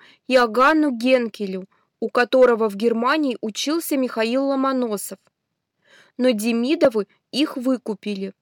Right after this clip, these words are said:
Более того, братья пожертвовали университету тринадцать тысяч рублей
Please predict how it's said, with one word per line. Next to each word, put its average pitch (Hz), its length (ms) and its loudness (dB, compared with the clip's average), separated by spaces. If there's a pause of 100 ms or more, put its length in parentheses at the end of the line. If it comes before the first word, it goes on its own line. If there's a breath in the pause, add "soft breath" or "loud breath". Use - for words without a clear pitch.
(640 loud breath)
Более 277 500 2
того, 226 440 0 (320 loud breath)
братья 285 400 2
пожертвовали 254 840 0
университету 247 880 -2
тринадцать 254 720 -2
тысяч 277 420 -4
рублей 233 540 -2